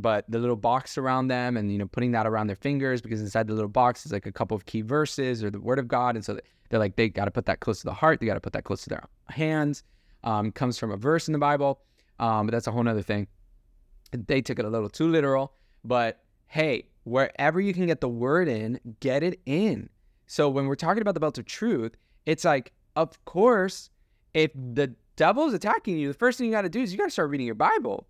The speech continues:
just practically. So we got understanding that you're in spiritual warfare,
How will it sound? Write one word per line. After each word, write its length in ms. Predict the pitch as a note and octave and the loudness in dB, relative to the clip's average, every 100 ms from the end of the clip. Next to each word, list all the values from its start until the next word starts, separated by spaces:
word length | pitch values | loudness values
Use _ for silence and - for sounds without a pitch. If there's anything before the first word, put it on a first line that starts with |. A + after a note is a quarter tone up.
| _ | _
just 260 | C#4 - | -2 -2
practically. 920 | - D#3+ F3 C#4 G#4 - - F3+ F#3+ - _ _ | -10 0 4 4 0 -10 -8 -6 -8 -10 _ _
So 140 | - | -4
we 60 | D#3+ | 2
got 320 | E3 D3+ C3 _ _ _ _ _ | 4 4 2 _ _ _ _ _
understanding 540 | G3 B3+ B3+ A3+ G3 | 4 4 2 0 0
that 100 | F3+ | 0
you're 120 | D3+ C#3 | 0 -2
in 80 | |
spiritual 360 | B2 - A#2+ A#2 | -4 -4 -4 -4
warfare, 460 | A2 G2+ A2 G#2+ | -6 -4 -4 -4